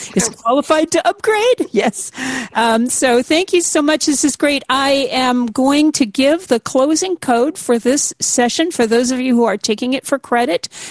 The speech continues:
That code is seven nine one seven zero. Again, that is seven nine one seven zero. I want to thank everyone from the, uh, Windows Accessibility Group. And Jeff, would you give that phone number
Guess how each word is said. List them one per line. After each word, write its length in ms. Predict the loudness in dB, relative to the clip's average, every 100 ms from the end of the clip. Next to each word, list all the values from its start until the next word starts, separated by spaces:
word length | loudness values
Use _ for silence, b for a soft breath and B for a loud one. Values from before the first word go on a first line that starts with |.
| B
That 220 | -2 0
code 300 | 0 2 2
is 240 | 2 0 0
seven 440 | 0 0 2 2
nine 420 | 0 0 0 0
one 260 | 0 0 0
seven 540 | -2 0 0 0 0
zero. 580 | 0 0 0 2 0 0
Again, 500 | -2 0 0 0 -4 B B B
that 180 | 0 0
is 120 | 0
seven 500 | -2 0 0 0 -2
nine 360 | -2 -2 -2 -4
one 380 | -2 -2 -2
seven 460 | -2 -2 -2 -2 -6
zero. 480 | -2 0 2 0 -2 B B B
I 40 |
want 200 | 0 0
to 60 | -2
thank 360 | -2 -2 -2 -2
everyone 480 | -2 0 0 -2 -6
from 380 | -6 -4 -2 -2
the, 320 | -2 -2 -2
uh, 140 | 0 2
Windows 460 | 0 2 0 0
Accessibility 920 | -2 -2 -2 -2 -2 -2 0 0 -2
Group. 340 | -2 0 -2 0
And 160 | -2 0
Jeff, 260 | 0 0
would 160 | 0 0
you 60 | 0
give 160 | 0 0
that 200 | -2 0
phone 260 | 0 2
number 380 | 0 0 0 -2